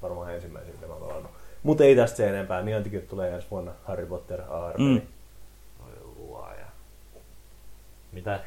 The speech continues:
Speaker 3: löydätkö sä jotain Harry Potter-maailman otuksia jostain
Speaker 1: Varmaan
Speaker 3: maailman?
Speaker 1: tai jotain horkuksia tai jotain, mitä metsästää.
Speaker 3: Oi Jeesus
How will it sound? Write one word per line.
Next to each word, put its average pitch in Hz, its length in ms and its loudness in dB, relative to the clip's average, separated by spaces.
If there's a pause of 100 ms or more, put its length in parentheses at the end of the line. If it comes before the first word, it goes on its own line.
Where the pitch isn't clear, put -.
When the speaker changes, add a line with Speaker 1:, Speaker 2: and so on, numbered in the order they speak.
(300)
Speaker 3:
löydätkö 104 320 0
sä 110 60 -2
jotain 98 320 -2
Harry 98 240 0
Potter-maailman 87 840 -6
otuksia - 680 -10
jostain - 340 -12
Speaker 1:
Varmaan 87 200 -2
Speaker 3:
maailman? 110 200 -4
Speaker 1:
tai 101 100 -2
jotain 95 200 -4
horkuksia 92 480 -4
tai 80 140 -4
jotain, 80 180 -2
mitä - 200 -4
metsästää. - 540 -8
Speaker 3:
Oi 60 80 -8
Jeesus - 400 -16